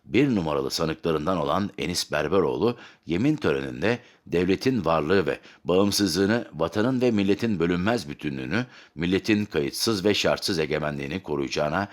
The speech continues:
dair yemini hangi yüzle Türk milletine karşı yapacak? fetön'ün milli iradeye tekrar saldırması durumunda fetön'ün yanında mı yer alacak?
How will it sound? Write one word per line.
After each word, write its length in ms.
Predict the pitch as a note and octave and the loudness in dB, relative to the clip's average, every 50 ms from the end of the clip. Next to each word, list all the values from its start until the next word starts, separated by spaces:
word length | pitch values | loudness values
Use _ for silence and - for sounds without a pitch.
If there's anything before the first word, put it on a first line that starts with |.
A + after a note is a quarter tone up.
| - - - - - - | -10 -20 -20 -14 -6 -2
dair 440 | D2 C#2+ C#2+ C#2+ E2 F2+ E2 - - _ - | 0 0 2 2 0 0 -2 -4 -8 _ -18
yemini 640 | - B1+ C#2+ D#2+ D#2+ D#2+ E2+ E2+ F#2+ G#2 G2 - _ _ _ _ _ _ | -12 -6 -4 -4 -2 -2 -2 0 -2 -2 -2 -6 _ _ _ _ _ _
hangi 320 | - B2 D3 F3+ F3 A2+ E2 | -8 -6 -6 -6 -4 -4 -4
yüzle 460 | D2 C#2+ C2 - - E2+ E2 - - | -4 -4 -4 -4 -4 -4 -4 -4 -4
Türk 240 | - F#2+ F2 - - | -6 -8 -8 -8 -6
milletine 400 | D#2+ D2+ C#2 - D#2+ D2 C#2+ C#2+ | -6 -6 -6 -6 -6 -6 -6 -4
karşı 320 | - C#2 B1+ - - D#2 | -4 -4 -4 -4 -4 -6
yapacak? 420 | C2+ - - - - D#2+ - _ _ _ _ _ _ _ _ _ _ _ _ _ _ _ _ _ | -6 -8 -8 -8 -6 -6 -6 _ _ _ _ _ _ _ _ _ _ _ _ _ _ _ _ _
fetön'ün 420 | - - A#2+ A#2+ - C3+ B2+ B2+ B2 | 0 0 2 4 4 4 4 6 4
milli 400 | A2+ F#2+ E2+ E2+ E2 E2 G#2+ A2+ | 4 4 2 2 2 4 6 6
iradeye 560 | F#2 E2 E2 D2+ C#2+ C2 B1+ C2+ E2+ G#2 A#2 | 6 6 4 4 2 2 0 0 0 0 -2
tekrar 400 | - A2 A2 G#2 - G#2+ G2+ G2 | 0 0 0 0 2 2 0 2
saldırması 580 | - - F#2 E2+ D#2 E2+ E2+ E2+ E2 F#2 F2 D2 | 2 2 2 2 2 2 0 0 0 -2 -2 0
durumunda 480 | C#2+ C2 B1 B1+ B1+ C2 E2+ G#2 A2 - - - - _ | -2 -2 -2 -4 -2 0 2 2 0 -2 -8 -20 -20 _
fetön'ün 460 | - - C#3 C3+ - A#2+ A#2 A#2 A2 G2 | -6 -4 -2 0 2 2 4 4 4 4
yanında 400 | E2+ E2 E2 E2+ E2 D#2 G#2 A#2+ | 2 2 2 0 0 0 0 2
mı 80 | C#3 | 2
yer 120 | B2+ G2+ D#2+ | 2 2 2
alacak? 420 | C#2+ B1+ A#1+ - C2 - - - | 2 -2 -2 -4 -6 -10 -12 -20